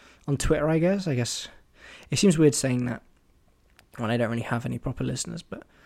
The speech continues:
well, I, I, I guess I do. Um, but it seems too, like, influency to say,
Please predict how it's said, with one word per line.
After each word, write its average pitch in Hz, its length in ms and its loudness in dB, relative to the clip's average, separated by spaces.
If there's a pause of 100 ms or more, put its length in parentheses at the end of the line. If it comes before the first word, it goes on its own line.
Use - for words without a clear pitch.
(340)
well, 151 140 0
I, 151 40 0
I, 156 260 -4 (120)
I 156 80 -6
guess - 160 -10
I 175 100 -10
do. 202 180 -14 (640)
Um, 113 500 0 (800)
but 139 100 0
it 147 100 2
seems 147 260 4
too, 135 240 2
like, 127 240 0
influency 123 640 -2
to 143 120 -10
say, 143 440 -4